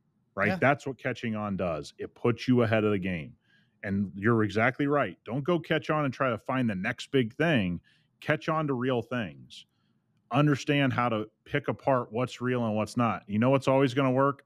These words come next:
Speaker 1: Acting professionally, responding professionally, speaking professionally. All that stuff is never gonna go out of style. I got news for you. Never gonna go out of style. Acting professionally on social media, never gonna go out of style.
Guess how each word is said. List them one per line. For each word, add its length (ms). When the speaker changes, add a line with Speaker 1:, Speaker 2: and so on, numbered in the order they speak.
Speaker 1:
Acting 320
professionally, 680
responding 600
professionally, 760
speaking 460
professionally. 840
All 160
that 160
stuff 280
is 160
never 360
gonna 160
go 100
out 120
of 60
style. 460
I 60
got 140
news 180
for 240
you. 80
Never 300
gonna 140
go 80
out 100
of 80
style. 440
Acting 340
professionally 520
on 100
social 380
media, 420
never 300
gonna 140
go 80
out 100
of 80
style. 400